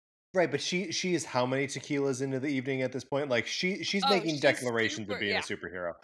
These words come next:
Speaker 1: but, like, that's, that, that's not something that she's given any thought to. Sh-, what's she gonna, you know, she, i-, in this episode,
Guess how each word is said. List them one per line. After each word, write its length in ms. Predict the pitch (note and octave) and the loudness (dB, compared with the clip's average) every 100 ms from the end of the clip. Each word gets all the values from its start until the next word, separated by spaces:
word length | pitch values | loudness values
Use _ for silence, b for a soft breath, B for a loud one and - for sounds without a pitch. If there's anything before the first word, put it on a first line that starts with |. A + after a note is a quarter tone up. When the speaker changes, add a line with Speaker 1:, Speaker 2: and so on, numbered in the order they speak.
| B C#3 | B -4
Speaker 1:
but, 140 | - C#3+ | 4 6
like, 260 | A#2+ A2 - | 6 4 2
that's, 340 | C3 - - - | -2 -2 -12 -12
that, 380 | A#2+ C3 D3 | 2 4 4
that's 180 | C3+ C3+ | 0 -2
not 240 | C#3 C#3 C3 | 4 2 2
something 220 | A#2 A2+ | -4 -2
that 100 | G#2 | -2
she's 140 | A2 | -4
given 180 | G#2 G2 | -4 -2
any 180 | G2 F#2 - | -2 -6 -2
thought 320 | B2+ A#2 B2+ - | 2 4 2 -2
to. 360 | A#2+ A#2 A2 G#2+ B B | -2 0 -2 -6 B B
Sh-, 160 | - - | -12 -10
what's 240 | D#3+ C#3 - | -2 0 0
she 100 | B2 | -2
gonna, 340 | A#2+ A2 G2 G2+ _ _ - | 0 2 0 -2 _ _ -10
you 120 | B2 | -2
know, 220 | G#2+ G#2+ - | -2 -2 -6
she, 520 | - - C3 A#2+ - | -8 -4 -4 -4 -6
i-, 120 | B2+ D3+ | -8 -6
in 220 | D3+ E3 D#3 | -2 0 2
this 180 | D3 | 2
episode, 560 | C#3 C3+ C3 A2+ G#2 G2 | 2 0 -2 -2 -2 -6